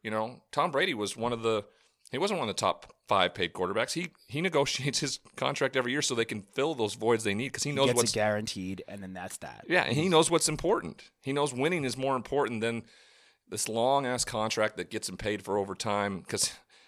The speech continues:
Speaker 1: he just is the best there is at doing all this stuff. So that is the way. So if the Giants have a way to do it,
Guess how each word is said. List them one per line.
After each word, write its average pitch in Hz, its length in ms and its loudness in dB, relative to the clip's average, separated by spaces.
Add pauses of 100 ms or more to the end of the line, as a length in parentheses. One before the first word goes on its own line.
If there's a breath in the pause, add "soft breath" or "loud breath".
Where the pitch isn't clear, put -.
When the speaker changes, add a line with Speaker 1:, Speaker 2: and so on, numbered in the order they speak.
(120 loud breath)
Speaker 1:
he 110 120 -4
just 95 280 -2
is 98 100 -6
the 92 100 -6
best 92 380 0
there 87 160 2
is 127 180 2
at 80 100 -4
doing 82 220 -4
all 78 140 -6
this 76 120 -4
stuff. - 180 -4
So 90 260 2 (400 loud breath)
that 151 220 8
is 139 100 0
the 131 80 2
way. 98 240 2
So - 180 0
if 98 100 -2
the 104 60 -8
Giants 131 400 2
have 151 140 2
a 135 60 -2
way 120 200 4
to 110 80 0
do 95 220 0
it, 101 100 2